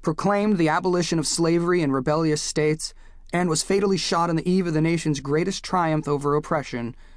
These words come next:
another ambitious Illinois lawyer proclaimed victory over those who sought to prop up a house divided.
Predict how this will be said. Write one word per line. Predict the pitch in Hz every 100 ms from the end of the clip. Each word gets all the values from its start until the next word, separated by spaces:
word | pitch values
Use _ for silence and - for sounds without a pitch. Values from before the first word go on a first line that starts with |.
| - -
another | 147 160 175 202
ambitious | 175 147 190 185 196 -
Illinois | 180 190 190 185 190
lawyer | 175 165 147 127 123 - - -
proclaimed | 160 - 190 185 156
victory | 151 165 - 123 104 - - -
over | - 143
those | 135 160 165 175
who | 151
sought | 123 - 156 -
to | - -
prop | - 151 160 160
up | 139
a | 135
house | 131 135 120 - -
divided. | 135 127 104 92 104